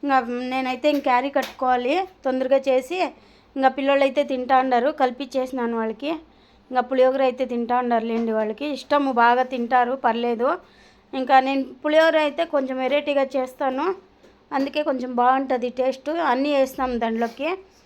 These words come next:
తెల్లబాయలు, ఆ, కొ-, ఒక తెల్లగడ్డ వేస్తాను, మళ్ళా ఎర్రగడ్డ ఒకటి వేస్తా, కొత్తిమీర, కరివేపాకు అన్నీ వేయండి, శనగబ్యాళ్ళు, మళ్ళా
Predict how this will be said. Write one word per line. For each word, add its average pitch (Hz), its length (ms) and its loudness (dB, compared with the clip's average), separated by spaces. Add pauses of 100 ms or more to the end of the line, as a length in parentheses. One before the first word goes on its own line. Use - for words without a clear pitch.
(1300)
తెల్లబాయలు, 294 540 4 (640)
ఆ, 254 200 0 (220)
కొ-, 240 360 4 (760)
ఒక 269 80 6
తెల్లగడ్డ 285 460 4
వేస్తాను, 294 480 2
మళ్ళా 277 220 4 (380)
ఎర్రగడ్డ 254 420 2
ఒకటి 269 220 2
వేస్తా, 294 420 0 (520)
కొత్తిమీర, 285 460 2
కరివేపాకు 277 840 2 (400)
అన్నీ 311 240 6
వేయండి, 294 520 2
శనగబ్యాళ్ళు, 277 720 4 (320)
మళ్ళా 254 280 2